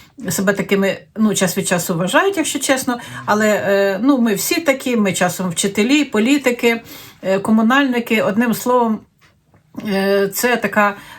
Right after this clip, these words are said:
е, людська вже натура, е, нічого страшного в принципі в цьому нема, головне без надмірності і не перетинати певні червоні лінії. Е, отже, метеорологічний словничок,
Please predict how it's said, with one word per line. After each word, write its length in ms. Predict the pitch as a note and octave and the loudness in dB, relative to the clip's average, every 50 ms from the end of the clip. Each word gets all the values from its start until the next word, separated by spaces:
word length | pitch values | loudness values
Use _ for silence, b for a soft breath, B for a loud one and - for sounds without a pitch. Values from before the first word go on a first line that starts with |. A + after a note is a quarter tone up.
| B - | B -4
е, 160 | G3 F#3+ F#3+ | -4 -2 0
людська 300 | G3 G3+ G3+ - - G#3+ | 0 -2 0 0 0 0
вже 180 | G3+ F#3+ G3+ | 0 0 -2
натура, 540 | F#3+ F#3 F3+ F3+ C4 C#4+ C#4+ C4 A#3 G3+ - - | -2 -2 -2 0 0 2 2 2 2 0 0 0
е, 300 | G3+ G3+ G3+ G3+ G3+ G3+ | 0 0 2 2 2 0
нічого 380 | G3 G3 G3 G3 - A3 G3+ F#3+ | 0 0 -2 -2 0 0 0 0
страшного 440 | F#3 - G3 F#3+ - A#3 A3+ G3+ F#3+ | -2 -4 -6 -2 0 0 0 0 0
в 100 | F#3 - | -2 -2
принципі 400 | - B3+ A#3+ G3+ - G3 - F#3 | 0 0 0 2 0 -2 -4 -6
в 60 | F3+ | -4
цьому 200 | - G#3 F#3+ F#3+ | -4 -2 -2 0
нема, 260 | F#3 G3 G#3+ C4 D4 | 0 2 2 2 2
головне 440 | A#3+ G#3+ F#3+ F#3 G3 G#3 A#3 C4 C4 B B B B | 2 0 -2 0 0 0 0 0 -2 B B B B
без 220 | F#3 A3 G#3+ - | 0 0 0 2
надмірності 640 | G#3+ G3 F#3+ F#3+ A#3 C#4+ C#4+ B3 A3+ A3 - - G#3+ | 0 0 2 2 2 2 2 2 0 -2 -2 -2 -2
і 360 | G3+ - B3+ B3+ B3+ - - | -2 -2 -2 -2 -4 -2 -2
не 100 | G3+ G3 | -2 -4
перетинати 580 | F#3 - F#3+ F#3 F3+ - G3 G3+ A#3 B3 A#3+ G3+ | -2 0 -2 -2 0 -2 0 0 0 0 0 -4
певні 480 | F3 - G3 G3+ G#3 G#3+ G3+ G#3 G#3 B B B B | -2 0 0 2 2 2 0 0 -2 B B B B
червоні 420 | - G#3 G3+ G3+ G#3+ A3+ A#3+ B3+ | -4 -4 -2 0 0 0 2 2
лінії. 440 | A3+ G3+ D#3+ D3 D3+ D3+ D3+ D3 - B B B B B B B - | 2 2 0 -2 -2 -6 -8 -12 -14 B B B B B B B -4
Е, 140 | F#3+ F3+ - | -4 -2 0
отже, 500 | - C#4+ D4 A3+ G3+ - E3+ D#3+ D3+ - - | 2 2 4 2 2 0 -2 -4 -4 -2 -2
метеорологічний 560 | G3+ A3 A3 A#3+ B3 D4 E4+ E4 - - B3+ | -4 0 0 2 2 2 0 0 -2 -2 -2
словничок, 720 | B3 - A3+ G#3+ G#3+ G#3+ G3+ - - D#4+ F4 F4+ F4+ - | 0 0 2 2 2 2 0 0 0 0 0 0 -2 -6